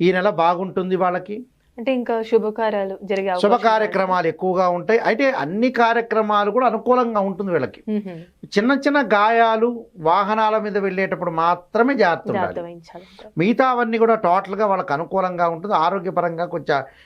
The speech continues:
Speaker 1: హెచ్చు తగ్గులు వచ్చే అవకాశం ఒకటి ఉంటుంది. అయితే వీళ్ళకి వృషభ రాశి వాళ్ళకు వచ్చేటప్పటికల్లా అన్ని గ్రహాల యొక్క, అక్కడ రాహు బాగున్నాడు, శని బాగున్నాడు,
Speaker 2: హ్మ్.
Speaker 1: రవి బాగున్నాడు,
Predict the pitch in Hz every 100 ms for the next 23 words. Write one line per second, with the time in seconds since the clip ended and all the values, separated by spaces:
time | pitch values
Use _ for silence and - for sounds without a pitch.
0 | _ 175 185 240 240 226 202 180 170 156
1 | 156 147 214 208 117 107 98 107 190 247
2 | 185 208 247 - _ _ _ _ _ 165
3 | 208 - 220 185 226 233 226 220 214 214
4 | 202 208 202 196 175 202 190 143 170 214
5 | 240 196 226 196 214 214 208 208 - 202
6 | 196 196 - _ _ _ - - 156 101
7 | 113 160 202 202 202 196 196 196 202 220
8 | 214 151 175 180 190 196 196 196 202 214
9 | - _ _ _ 220 214 196 170 185 190
10 | - 127 147 190 202 202 202 202 196 202